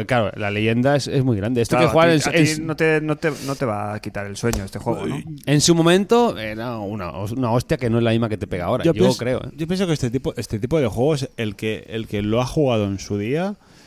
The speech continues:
Speaker 3: eh, lo disfruta rejugándolo, y el que no lo ha jugado en su día tiene una grandísima suerte,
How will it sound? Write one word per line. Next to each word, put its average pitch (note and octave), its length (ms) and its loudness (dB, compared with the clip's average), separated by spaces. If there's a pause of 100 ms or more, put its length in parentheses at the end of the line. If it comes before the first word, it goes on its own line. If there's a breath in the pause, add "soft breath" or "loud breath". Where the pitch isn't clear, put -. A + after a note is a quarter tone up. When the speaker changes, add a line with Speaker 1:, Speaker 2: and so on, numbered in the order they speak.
(140 soft breath)
Speaker 3:
eh, G2 720 0
lo G#2 100 2
disfruta A#2 840 0
rejugándolo, A#2+ 800 -2 (380 loud breath)
y B2 60 2
el A2+ 100 0
que G#2+ 100 -2
no G#2+ 140 2
lo C3+ 60 4
ha A#2+ 40 2
jugado A2 300 2
en G2+ 80 -2
su G2+ 140 -2
día A#2+ 260 0
tiene G2 240 -4
una F2+ 240 -8
grandísima F#2 500 -8
suerte, - 380 -8